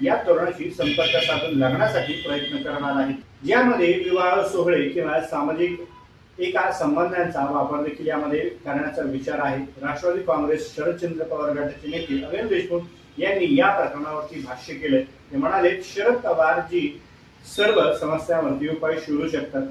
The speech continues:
या अपेक्षेनंच या तरुणानं पत्र लिहिलं. हे केवळ वैयक्तिकच नाहीये, तर ग्रामीण भागातील तरुणांना लग्न होत नाही, ही एक गंभीर सामाजिक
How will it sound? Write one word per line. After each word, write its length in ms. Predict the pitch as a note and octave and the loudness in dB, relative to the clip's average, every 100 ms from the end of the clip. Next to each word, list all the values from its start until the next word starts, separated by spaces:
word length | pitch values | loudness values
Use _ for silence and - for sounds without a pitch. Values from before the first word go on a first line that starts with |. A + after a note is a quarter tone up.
| - | -4
या 100 | C3+ | -2
अपेक्षेनंच 680 | - - - - G#3+ - - - - - | -2 -2 -4 -2 2 2 0 -4 -10 0
या 100 | A3+ | 2
तरुणानं 560 | - G3 F#3+ - D#3+ | 4 2 0 0 0
पत्र 340 | - - - D#3 | 0 0 0 0
लिहिलं. 320 | D#3 D3+ D3 - - - - | 0 -2 -2 -4 -12 -18 0
हे 120 | A#3+ B3+ | 4 8
केवळ 340 | B3+ A#3 E3+ E3+ - - - - | 8 8 8 4 0 -14 -8 2
वैयक्तिकच 760 | E3+ - - - C4+ C#4 - - | 4 6 2 2 4 6 4 2
नाहीये, 380 | F3 E3+ C3 | 0 2 2
तर 360 | C#3+ - D#3+ D3+ | 0 0 0 0
ग्रामीण 440 | C3+ C#3+ E3+ F3+ | 0 -2 0 -2
भागातील 600 | F#3 C#3+ C#3 C#3 D#3 D#3 | -4 -8 -6 -6 -8 -4
तरुणांना 500 | - C#3 D#3+ D#3+ - - - - - | 0 0 0 2 2 0 -6 -18 -6
लग्न 360 | C3 D#3 F3 A#3 | 4 6 6 2
होत 240 | G3 F3+ F3 | 0 -2 -2
नाही, 220 | C#3+ C#3 | 0 2
ही 520 | - - E3+ F3 C#3 | 0 -6 -8 0 0
एक 160 | C#3+ - | 0 0
गंभीर 340 | C#3 C#3 E3+ | 2 4 2
सामाजिक 520 | F3 - C3+ C3+ C#3 | -2 -2 0 2 0